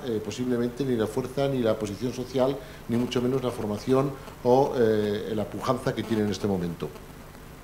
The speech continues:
Y nosotros, eh, desde la Escuela de Organización Industrial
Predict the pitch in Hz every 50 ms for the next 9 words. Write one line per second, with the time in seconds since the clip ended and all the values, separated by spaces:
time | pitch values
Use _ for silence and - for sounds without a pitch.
0 | - - - - 208 214 214 214 131 139 - - 160 151 - - - - - -
1 | - - - - - 117 110 110 110 110 110 110 104 98 107 98 95 - - 139
2 | 139 139 131 117 110 107 - 110 110 101 107 101 107 107 95 87 - - 131 123
3 | 117 104 104 95 - - 127 127 127 127